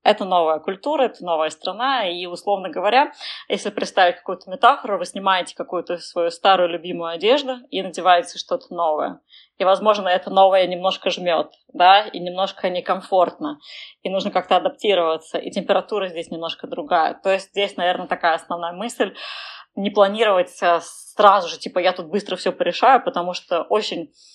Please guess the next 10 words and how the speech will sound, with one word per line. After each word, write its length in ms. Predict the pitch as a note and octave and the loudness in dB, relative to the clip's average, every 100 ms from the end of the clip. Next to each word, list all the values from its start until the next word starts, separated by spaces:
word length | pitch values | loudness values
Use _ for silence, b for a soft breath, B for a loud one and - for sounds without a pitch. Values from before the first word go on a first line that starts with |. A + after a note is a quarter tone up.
| b b _ _ | b b _ _
такая 260 | - G3+ F3+ | -2 2 2
есть 160 | F3+ | 0
простая 380 | - F3 - F3+ | -4 -2 2 4
вещь, 200 | A#3 C#4+ | 4 0
у 60 | - | 0
вас 160 | F3 - | 0 2
просто 320 | G#3 G#3 F#3+ | -2 0 -6
не 80 | E3+ | -4
хватает 460 | F3 F3 D#3+ D#3 | -2 0 -2 -2
информации, 800 | D#3 - E3+ E3+ D3+ - - | -8 -6 0 0 -2 -8 -16